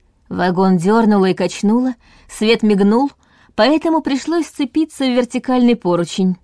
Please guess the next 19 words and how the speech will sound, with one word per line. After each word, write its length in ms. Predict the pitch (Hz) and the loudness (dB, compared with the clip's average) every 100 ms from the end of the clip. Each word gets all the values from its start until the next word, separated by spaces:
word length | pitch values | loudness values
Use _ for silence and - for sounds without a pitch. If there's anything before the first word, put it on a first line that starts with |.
| _ _ _ | _ _ _
Все 240 | - 196 | -8 0
еще 380 | 190 180 - 190 | 0 0 0 -2
пребывая 600 | 185 185 175 170 190 190 | 0 0 0 0 0 0
в 60 | 170 | -2
сладкой 440 | 196 185 - 180 | -4 -4 -2 -4
полудреме, 680 | 180 175 170 180 214 220 208 _ - _ | -2 -2 0 0 0 0 -2 _ -20 _
Нина 340 | 196 247 311 294 | 2 4 4 2
уставилась 640 | - - 320 311 294 - | -2 -4 -2 0 -2 0
на 100 | 254 | 2
мелькающие 800 | 233 220 - 254 254 - 240 214 | 2 0 -4 -4 -4 -4 -4 -2
за 140 | 196 | -2
стеклом 540 | 196 208 196 196 240 220 | -4 -4 -2 0 2 2
дверей 420 | 190 190 233 240 - _ | 2 2 0 -4 -12 _
черные 480 | - 208 208 196 202 | -2 0 2 2 0
стены 360 | 190 202 196 | 0 0 0
тоннеля. 540 | 190 190 180 170 180 175 _ _ _ _ _ _ _ _ _ _ _ - | 2 0 0 0 -4 -6 _ _ _ _ _ _ _ _ _ _ _ -4
Неожиданно 720 | 185 185 175 220 247 233 214 | -2 0 0 2 2 4 4
ее 300 | 196 185 190 | 4 2 2
взгляд 500 | 170 170 185 254 | 0 -2 -2 -4